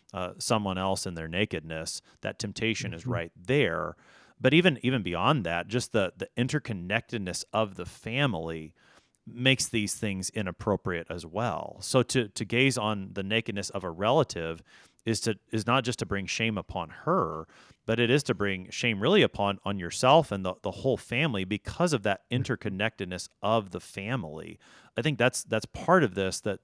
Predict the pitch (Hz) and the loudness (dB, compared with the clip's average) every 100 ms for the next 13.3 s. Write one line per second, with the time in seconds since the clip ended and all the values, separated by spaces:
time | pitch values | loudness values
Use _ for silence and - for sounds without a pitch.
0 | _ 104 - 151 131 104 90 85 113 131 | _ -12 -6 -6 -4 -4 -6 -6 -2 0
1 | 98 87 92 98 - - - _ _ _ | -2 -2 0 0 0 -6 -8 _ _ _
2 | 107 98 104 98 90 - 110 110 82 98 | -2 2 0 2 -2 -2 -6 -6 -2 0
3 | 104 95 80 80 - - - 85 80 - | 2 0 0 -4 -8 -8 -4 -4 -4 -10
4 | - _ _ _ _ _ _ _ _ _ | -18 _ _ _ _ _ _ _ _ _
5 | _ _ _ _ - 113 104 - _ _ | _ _ _ _ -6 -4 -4 -8 _ _
6 | - - 156 156 156 139 120 165 156 165 | -6 8 8 8 4 4 6 6 6 6
7 | 131 123 139 151 - 127 139 127 123 131 | 6 6 4 4 0 0 2 2 4 2
8 | 123 131 131 113 - 123 120 113 120 123 | 2 2 2 2 -2 -2 -2 -2 -2 -2
9 | 123 123 123 - - 131 127 - - - | -2 -4 -6 -6 0 2 2 0 -6 0
10 | 135 135 - 104 101 - _ _ _ 113 | 4 4 4 -2 -4 -8 _ _ _ -2
11 | 113 113 113 110 113 104 _ _ _ _ | 0 2 0 0 -2 -6 _ _ _ _
12 | _ - _ - 139 127 123 117 113 107 | _ -20 _ 6 8 8 6 6 2 -4
13 | 98 - - | -6 -6 -6